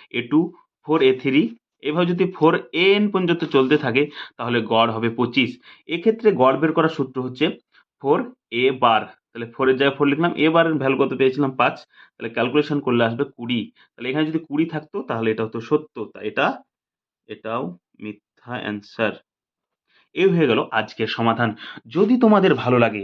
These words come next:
এবং তোমরা অঙ্কে যদি ভালো নম্বর পেতে চাও, তাহলে অবশ্যই আমাকে জানিও, তোমাদের জন্য পরবর্তী পর্বগুলো খুব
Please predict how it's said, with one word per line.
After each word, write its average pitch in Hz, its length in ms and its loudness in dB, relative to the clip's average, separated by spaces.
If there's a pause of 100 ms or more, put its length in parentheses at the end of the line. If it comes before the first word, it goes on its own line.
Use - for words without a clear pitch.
এবং 170 240 0
তোমরা 165 200 4 (120)
অঙ্কে 165 280 4 (120)
যদি 120 180 0 (420)
ভালো 175 400 2 (260)
নম্বর 127 420 2
পেতে 127 220 0 (100)
চাও, 120 180 4 (480)
তাহলে 131 260 -2
অবশ্যই 139 540 2
আমাকে 117 160 0
জানিও, 117 340 2 (120)
তোমাদের 110 300 0
জন্য 113 120 0 (140)
পরবর্তী 147 440 0 (160)
পর্বগুলো 113 500 -4 (340)
খুব 120 100 -14